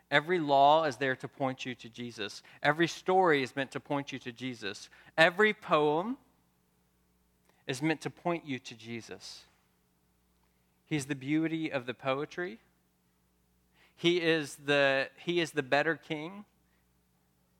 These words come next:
He is the better sacrifice. And he is God's wisdom. And he is there in Scripture for you.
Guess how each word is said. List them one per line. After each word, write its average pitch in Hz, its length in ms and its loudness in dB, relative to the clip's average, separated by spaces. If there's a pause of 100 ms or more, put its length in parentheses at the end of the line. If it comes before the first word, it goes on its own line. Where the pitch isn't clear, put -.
(220)
He 196 360 0
is 160 1080 0 (1000)
the 143 100 2
better 160 260 8
sacrifice. 143 1120 0 (1040)
And 127 180 -4
he 160 180 0
is 131 120 -4
God's 127 340 0
wisdom. 113 520 -10 (1700)
And 139 140 -2
he 165 480 -8 (2250)
is 123 200 -8
there 143 220 0
in 143 80 -6
Scripture - 480 -12
for - 180 -20
you. 98 320 -12